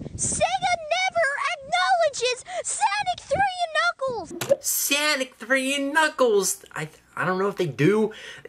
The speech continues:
Speaker 2: Uh, like I said, they probably circle jerk around the thing like, "Best game ever." Ugh.
Speaker 1: What the frick?
Speaker 2: What the frick?
Speaker 1: Why can't they ever frickin' acknowledge that game? They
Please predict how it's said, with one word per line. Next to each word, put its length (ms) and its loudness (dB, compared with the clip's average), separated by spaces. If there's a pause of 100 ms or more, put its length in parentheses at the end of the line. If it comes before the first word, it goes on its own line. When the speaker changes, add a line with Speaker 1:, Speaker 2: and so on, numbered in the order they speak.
Speaker 2:
Uh, 100 0
like 180 4
I 40 4
said, 180 0
they 80 -12
probably 240 -2
circle 360 2
jerk 360 2
around 360 2
the 100 -10
thing 280 -4
like, 240 0 (360)
"Best 180 -4
game 180 0
ever." 440 4 (120)
Ugh. 340 2 (520)
Speaker 1:
What 380 2
the 240 -2 (100)
frick? 1000 -2
Speaker 2:
What 200 0
the 80 2
frick? 800 0
Speaker 1:
Why 500 -2
can't 240 -2
they 320 0
ever 300 -2
frickin' 560 0
acknowledge 500 2
that 240 0
game? 440 -4
They 380 -4